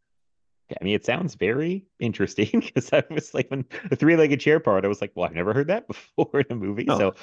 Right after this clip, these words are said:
Speaker 1: uh, okay.
Speaker 2: Very funny.
Speaker 1: Glad you liked it. I <laughs> laughing. I was laughing Hayden just, you know, sleep for half of it.
Speaker 2: Yeah, I got what he was doing.
Speaker 1: <laughs>
Speaker 2: I'm not gonna hear the end of this one, but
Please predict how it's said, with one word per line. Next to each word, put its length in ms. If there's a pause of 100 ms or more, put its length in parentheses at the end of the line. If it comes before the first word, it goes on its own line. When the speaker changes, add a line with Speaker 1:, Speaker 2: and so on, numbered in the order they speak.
(320)
Speaker 1:
uh, 520 (160)
okay. 160
Speaker 2:
Very 200
funny. 380 (400)
Speaker 1:
Glad 180
you 80
liked 220
it. 160
I 300 (260)
<laughs> 260
laughing. 300
I 60
was 120
laughing 280
Hayden 280
just, 160 (160)
you 140
know, 140
sleep 360
for 100
half 220
of 80
it. 340
Speaker 2:
Yeah, 540
I 100
got 300
what 160
he 140
was 240
doing. 400 (640)
Speaker 1:
<laughs> 0
Speaker 2:
I'm 800
not 240
gonna 160
hear 200
the 180
end 160
of 100
this 280
one, 220
but 220